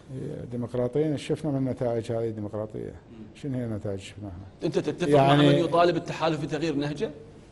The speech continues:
Speaker 1: آه، طبعًا. أنا مو بس الت-، أنا، أنا بال-، بالمبادرة قلت ما يجوز للتحالف أن هو ينفرد بالحوار مع الأكراد.
Speaker 2: مم.
Speaker 1: هذه مسألة وطنية
Speaker 2: مم.
Speaker 1: تهم كل العراقيين، مو بس قوة تهم ال-،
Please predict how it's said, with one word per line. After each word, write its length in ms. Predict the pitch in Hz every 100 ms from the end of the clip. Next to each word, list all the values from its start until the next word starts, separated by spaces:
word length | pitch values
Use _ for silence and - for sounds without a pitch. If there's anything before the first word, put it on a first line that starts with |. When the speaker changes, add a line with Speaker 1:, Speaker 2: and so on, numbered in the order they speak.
| - - - -
Speaker 1:
آه، 120 | 95 95
طبعًا. 380 | 107 131 156 139
أنا 140 | 139
مو 180 | 139 156
بس 220 | 185 175
الت-، 200 | 180 -
أنا، 600 | 156 120 131 127 127 123
أنا 120 | 123
بال-، 260 | 120 143 180
بالمبادرة 720 | 165 175 170 170 165 143 131
قلت 360 | 120 131 117 147
ما 60 |
يجوز 360 | 175 160 170 131
للتحالف 640 | 143 - - 143 165 160
أن 160 | 160 135
هو 280 | 123 170 165
ينفرد 480 | 160 156 175 170 151
بالحوار 440 | 151 135 160 160
مع 160 | 156 160
الأكراد. 440 | 151 165 170 165
Speaker 2:
مم. 240 | 127 120
Speaker 1:
هذه 180 | 131 135
مسألة 380 | 135 135 175 165
وطنية 460 | 165 160 160 170 156
Speaker 2:
مم. 80 | 113 - 123 -
Speaker 1:
تهم 240 | 131 117 156
كل 240 | - 175
العراقيين، 600 | 175 156 147 135 123 107
مو 120 | 120
بس 140 | 156 147
قوة 140 | 170
تهم 320 | 151 143 160
ال-، 480 | 156 151 151 147 151